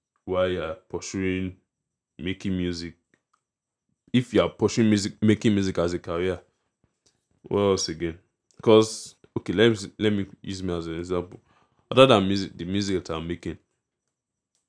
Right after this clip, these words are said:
I do graphic design and digital art commissions. Sometimes people outsource to me some jobs and all that. And I also do, what's the name? I'm also trying to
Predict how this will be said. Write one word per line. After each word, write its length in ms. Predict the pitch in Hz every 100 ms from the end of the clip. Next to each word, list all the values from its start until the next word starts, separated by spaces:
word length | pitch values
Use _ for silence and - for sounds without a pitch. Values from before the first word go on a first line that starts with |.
| _
I 520 | 92 90 90 87 82 - _ _ _ _ 104
do 180 | 117
graphic 340 | 110 104 101 92
design 640 | 90 90 98 98 95 95 - _ _ _ _ _ _ _ _ _ 101
and 420 | 92 90 85 82 _ -
digital 440 | 98 104 - 104 92
art 180 | 90
commissions. 680 | - 85 87 - 82 - - - -
Sometimes 460 | - 82 - 95 -
people 260 | 101 113
outsource 560 | 98 87 - 95 92 -
to 60 | 87
me 140 | 90
some 380 | - 82 80 80
jobs 420 | 85 87 80 - -
and 160 | 80 85
all 140 | 92
that. 260 | 87 82 - - _ -
And 80 |
I 40 | 92
also 540 | 107 - 123 117 113 - _ -
do, 580 | 90 95 95 95 95 92 _ _ _ _
what's 240 | 101 95 85
the 60 |
name? 180 | 80 80 _ _ _ _ _ _ _ _ _ _
I'm 80 | 87
also 200 | 101 117
trying 320 | - 101 98
to 300 | - 85 80